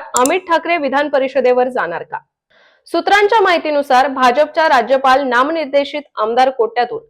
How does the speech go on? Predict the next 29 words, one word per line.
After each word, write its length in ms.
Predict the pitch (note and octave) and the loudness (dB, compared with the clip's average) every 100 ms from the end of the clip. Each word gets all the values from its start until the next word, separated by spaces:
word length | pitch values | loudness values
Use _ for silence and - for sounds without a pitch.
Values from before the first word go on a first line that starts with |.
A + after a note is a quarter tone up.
| _ _ | _ _
अमित 220 | A3 C#4 | -2 -2
ठाकरे 420 | E4+ D#4 D4+ D#4+ F4+ | -2 0 0 2 0
यांना 300 | D4 B3 C#4 | 0 -2 -2
संधी 360 | C#4+ B3+ C#4+ | -2 -2 -2
मिळण्याची 440 | D4+ A#3+ A3 A3 C4 | 0 0 0 -4 -8
शक्यता 460 | A#3 - E3 E3 | -8 -6 -6 -4
आहे. 240 | E3 E3+ - _ _ _ _ _ - | -4 -4 -12 _ _ _ _ _ 0
सध्या 280 | B3+ C#4+ D#4+ | 2 4 2
विधान 300 | C#4+ D#4 F4 | 2 2 2
परिषदेत 560 | F#4 F4 F4 D#4 E4+ | 0 0 0 0 0
बारा 320 | C4+ C4+ C#4 | 4 4 6
पैकी 300 | F4+ F#4 F#4 | 2 0 -2
पाच 260 | F#4 D#4+ D4+ | 0 2 2
जागा 320 | C4 C#4+ D4 | 2 0 2
रिक्त 260 | C4+ B3 C4 | 0 0 0
आहेत. 240 | B3 D4 - _ | 0 -2 -6 _
या 160 | A#3+ B3+ | 2 4
रिक्त 280 | C4+ C4 C#4 | 2 0 0
जागांपैकी 800 | B3+ A#3 C#4 D#4 C4 B3 B3+ C4+ | 2 2 2 0 0 0 0 2
एक 200 | B3+ A#3+ | 4 2
जागा 280 | A#3+ B3 | 0 0
मनसेसाठी 720 | C4 A3+ G#3+ C#4 C#4+ C#4 C#4 C4+ | -2 -2 -4 -2 -2 -2 -2 0
राखून 340 | G#3 - A#3+ | 0 -2 -8
ठेवण्यात 360 | A#3 F#3 G3 G#3+ | -6 -6 -6 -2
आलेली 300 | G#3 A#3 D4 | 0 0 0
असल्याची 480 | C4 - G#3+ G3+ B3 - | -4 -4 -6 -6 -12 -8
चर्चा 300 | F3+ F3 F#3+ | -8 -6 -4
आहे. 340 | D#3+ F3 - _ _ _ _ _ _ _ _ _ _ _ | -4 -6 -14 _ _ _ _ _ _ _ _ _ _ _
जर 120 | A#3+ | 0